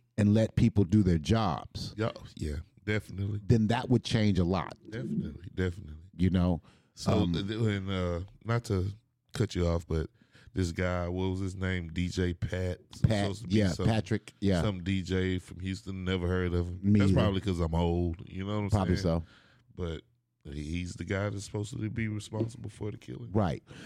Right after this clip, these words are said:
Speaker 1: You know, and that's the, the thing. I, I laughed about it because I had spoke to my cousin about it.
Speaker 2: Yeah.
Speaker 1: The funny part about these opinions were,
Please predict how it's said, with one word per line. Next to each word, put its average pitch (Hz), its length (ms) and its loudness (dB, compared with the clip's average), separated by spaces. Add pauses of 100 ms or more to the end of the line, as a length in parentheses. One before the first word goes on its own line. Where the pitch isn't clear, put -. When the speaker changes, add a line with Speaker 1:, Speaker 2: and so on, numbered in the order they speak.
(160)
Speaker 1:
You 120 160 8
know, 123 160 6
and 123 180 4
that's 135 220 2
the, 107 280 2
the 98 120 6
thing. 120 480 4 (420)
I, 117 240 0
I 123 160 0
laughed 113 400 2
about 117 340 2
it 117 120 0 (100)
because 98 400 0
I 101 140 2
had 95 100 4
spoke 104 220 0
to 101 60 0
my 92 100 4
cousin 135 400 2
about 65 340 -2
it. - 120 -14 (180)
Speaker 2:
Yeah. 92 160 0 (160)
Speaker 1:
The 113 100 4
funny 185 320 2
part 120 280 2
about 95 260 0
these 95 180 2
opinions 92 720 2
were, 65 320 -2